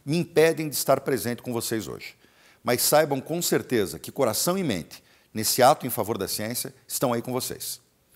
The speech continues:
Especialmente agora, nesse momento de profundo questionamento sobre a viabilidade e a produtividade das universidades públicas, vemos um evento como este reunir milhares de estudantes, professores e professoras, pesquisadores e pesquisadoras,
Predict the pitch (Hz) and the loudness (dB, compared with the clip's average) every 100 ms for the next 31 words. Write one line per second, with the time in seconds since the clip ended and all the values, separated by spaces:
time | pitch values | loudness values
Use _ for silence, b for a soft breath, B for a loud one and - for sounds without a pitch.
0 | B B B - - 202 202 180 180 175 | B B B -8 4 6 6 0 0 0
1 | 113 92 69 71 117 131 117 107 107 98 | 2 2 0 -4 -6 -4 -4 -4 -6 -8
2 | - 92 - 151 180 120 95 101 82 87 | -6 -4 -2 -2 -2 -4 -6 -6 -6 -8
3 | 87 - - 85 80 98 85 80 90 87 | -10 -10 -8 -6 -4 -4 -4 -4 -2 -2
4 | 73 78 98 95 - 76 95 131 - 80 | -4 -8 -8 -8 -8 -4 2 2 0 -6
5 | 98 82 85 90 73 - 127 - 147 - | -6 -6 -6 -6 -8 -6 -6 -6 -10 -12
6 | B B B B 107 175 185 180 165 131 | B B B B 0 0 0 -2 -2 0
7 | 156 - 147 117 147 170 160 143 143 180 | -4 -6 -4 -2 -2 -2 -4 -4 -2 -2
8 | 170 185 143 156 196 156 120 - 101 110 | -2 -2 4 8 8 4 -4 -6 -2 -2
9 | 98 - - b b - 143 - 185 156 | -2 -6 -10 b b -2 0 2 2 0
10 | - 131 - - 160 151 - 147 - 127 | -4 -6 -6 -4 -6 -6 -4 -4 -2 -2
11 | 120 165 147 131 - 101 87 139 143 | 0 -2 -4 -6 -4 -6 -4 -6 -8